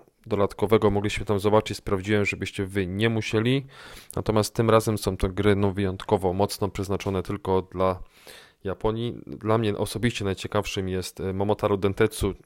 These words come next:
czyli taka planszówka pociągowa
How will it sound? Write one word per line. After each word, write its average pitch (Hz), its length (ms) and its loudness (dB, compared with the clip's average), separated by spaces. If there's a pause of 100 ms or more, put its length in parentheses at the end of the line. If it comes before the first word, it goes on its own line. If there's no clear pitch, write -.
(160)
czyli 95 300 -2 (920)
taka 92 240 -4
planszówka 101 720 0 (400)
pociągowa 101 680 6